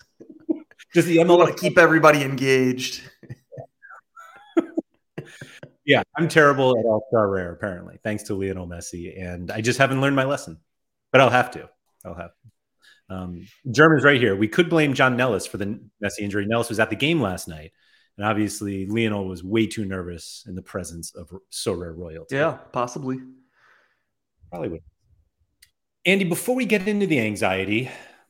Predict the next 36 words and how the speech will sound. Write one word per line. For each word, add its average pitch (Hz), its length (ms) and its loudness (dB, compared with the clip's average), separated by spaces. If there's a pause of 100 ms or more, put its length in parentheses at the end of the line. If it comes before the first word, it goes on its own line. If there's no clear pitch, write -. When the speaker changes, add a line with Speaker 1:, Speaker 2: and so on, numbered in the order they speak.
(340)
Speaker 1:
as 98 140 -8
opposed 101 300 -6
to 101 60 -12
the 92 80 -10
fury, 90 480 -12 (800)
what 147 240 -2
do 180 80 0
you 190 80 2
think 180 500 -2 (320)
about 110 160 -2
the 117 100 -4
announcement 127 540 -4
today 143 320 -2 (180)
that - 80 -20 (140)
Sorare 147 360 0
employees 117 760 -6 (220)
will 110 120 -2
be 104 120 -4
battling 147 560 2
us 139 160 0
out, 135 340 2 (720)
at 110 120 -6
least 135 260 0
in 123 80 2
All-Star, 117 480 0
at 135 240 0
least 139 220 0
in 117 120 -2
limited 117 360 -2
and 98 200 -8
rare 95 180 -4
competitions? - 720 -20 (720)
Speaker 2:
Bring 190 260 8
it 190 140 6
on, 208 320 6
bitches, 190 800 0